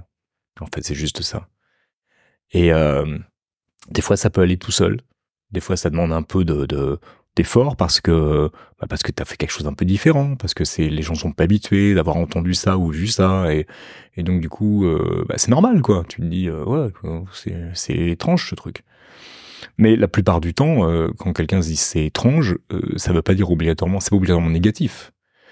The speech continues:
T'as des gens qui sont pas curieux, pour eux, bon, bah, voilà, c'est trop étrange et ça les saoule, et t'as les gens qui sont curieux, qui représentent quand même une grande partie des gens, et qui sont, j'ai l'impression, les gens les plus intéressants quand même, ceux qu'on a envie de toucher.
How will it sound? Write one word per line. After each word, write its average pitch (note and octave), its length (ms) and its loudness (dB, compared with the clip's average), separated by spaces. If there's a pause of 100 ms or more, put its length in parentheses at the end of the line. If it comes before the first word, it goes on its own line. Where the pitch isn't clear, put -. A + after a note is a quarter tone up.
(360)
T'as F2+ 100 0
des E2 100 2
gens E2 160 -2
qui - 100 -10
sont - 140 -6
pas D#2+ 120 -2
curieux, E2+ 460 0
pour D2+ 280 0
eux, C#2 40 -4
bon, - 100 -10
bah, - 160 -12
voilà, D#2+ 180 0
c'est - 120 -2
trop - 200 2
étrange E2 420 0
et E2 80 -6
ça - 120 -4
les D#2 80 -2
saoule, E3 320 4
et - 60 -8
t'as F2 100 -2
les D#2+ 100 2
gens F2 120 2
qui F2 100 -4
sont D#2 120 -4
curieux, F#2+ 460 4 (420)
qui - 80 -8
représentent - 360 0
quand F#2 100 2
même E2 100 4
une E2 100 0
grande E2 200 0
partie - 280 -2
des E2 100 4
gens, C3 240 0 (260)
et G#2 80 2
qui F#2+ 120 2
sont, E2+ 340 0 (380)
j'ai - 180 -4 (220)
l'impression, F#2+ 440 0
les E2 120 4
gens E2 100 0
les D#2+ 100 0
plus E2 180 0
intéressants E2 480 2
quand A#2 100 2
même, D3+ 160 4
ceux - 160 -2
qu'on F2+ 160 4
a - 20 4
envie D#2+ 180 2
de - 60 -6
toucher. - 360 -4